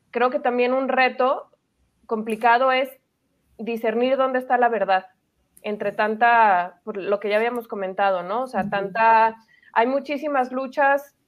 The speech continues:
Speaker 1: este, con distintas ideologías y todas abanderan lo mismo, todas quieren libertad, todas quieren, este,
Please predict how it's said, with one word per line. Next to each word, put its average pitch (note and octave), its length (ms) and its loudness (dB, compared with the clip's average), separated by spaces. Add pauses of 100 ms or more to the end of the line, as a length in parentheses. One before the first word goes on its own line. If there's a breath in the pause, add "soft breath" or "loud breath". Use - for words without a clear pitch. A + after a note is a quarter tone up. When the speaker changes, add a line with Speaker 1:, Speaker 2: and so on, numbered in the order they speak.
(160)
Speaker 1:
este, G3 680 -2
con G#3 200 -8
distintas B3 540 -6
ideologías A#3+ 800 0
y A3 140 -12
todas B3 300 2
abanderan G#3+ 460 -2
lo G3 80 -2
mismo, G3 420 -8
todas A3 360 0
quieren G#3+ 320 -4
libertad, G3+ 600 -2
todas G3 260 0
quieren, G3 400 -2 (360 soft breath)
este, E3+ 1000 -4